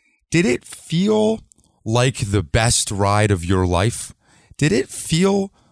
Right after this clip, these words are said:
like, "Wow, I'm at the best company right now and everything is just going our way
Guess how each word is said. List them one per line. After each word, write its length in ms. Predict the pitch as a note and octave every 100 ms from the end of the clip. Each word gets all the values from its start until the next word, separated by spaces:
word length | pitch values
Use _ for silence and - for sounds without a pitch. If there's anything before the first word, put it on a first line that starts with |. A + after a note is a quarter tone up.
| -
like, 500 | A#2 B2+ A2+ - - _ _ -
"Wow, 640 | D#2+ F2 G2+ - - - _ _
I'm 200 | B2 C#3 C3+
at 100 | -
the 100 | F2
best 340 | A2+ A2+ -
company 360 | A#2 G#2 G#2 G#2
right 240 | G2 F#2+
now 220 | F#2+ F#2 F2+
and 140 | F2+
everything 440 | F#2+ B2+ C3+ C3
is 120 | A2+ E2
just 340 | - F#2+ - - D#2
going 340 | A2 A2 A#2+ G#2+
our 160 | G2
way 420 | F2 E2+ D#2+ D#2